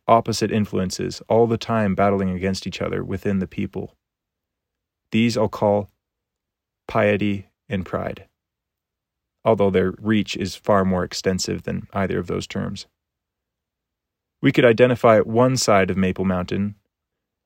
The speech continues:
as induced and motivated by pride, and the other side, the better side, what I hope to call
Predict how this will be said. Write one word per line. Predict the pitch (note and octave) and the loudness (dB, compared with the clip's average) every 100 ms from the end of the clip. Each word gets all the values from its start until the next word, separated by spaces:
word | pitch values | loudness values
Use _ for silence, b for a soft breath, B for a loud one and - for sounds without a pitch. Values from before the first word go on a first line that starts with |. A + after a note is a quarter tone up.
| _ | _
as | A#2 G#2 F#2+ - _ _ _ _ _ | 2 2 0 -8 _ _ _ _ _
induced | - G#2 A#2 A#2 - | 2 4 2 2 0
and | G#2+ G#2+ | 0 4
motivated | G#2+ A2 G2+ F#2+ F2 | 6 6 4 2 2
by | F#2+ | 0
pride, | F2+ - G2+ F#2 G#2+ - _ _ _ _ _ _ _ _ _ | 0 2 2 2 -2 -10 _ _ _ _ _ _ _ _ _
and | A2+ A2+ | 0 4
the | A#2 | 4
other | C#3+ A2+ | 4 2
side, | - F2+ F#2+ G#2+ - _ _ _ _ _ _ _ _ _ | 0 -2 -2 -8 -14 _ _ _ _ _ _ _ _ _
the | G2 | 0
better | F#2+ A2 | 2 2
side, | F#2 F#2 F2+ G2 | 0 -2 -2 -2
what | G#2 G2 | 0 2
I | F#2+ | 2
hope | F#2 G#2 | 0 -4
to | - | -6
call | - G2 F#2 | -4 -2 -2